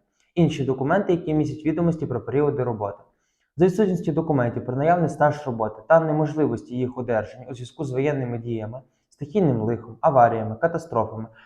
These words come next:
або іншими надзвичайними ситуаціями, стаж роботи, який дає право на пенсію,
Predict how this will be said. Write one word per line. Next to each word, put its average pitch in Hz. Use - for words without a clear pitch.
або 151
іншими 156
надзвичайними 117
ситуаціями, 143
стаж 190
роботи, 123
який 180
дає 147
право 127
на 131
пенсію, 117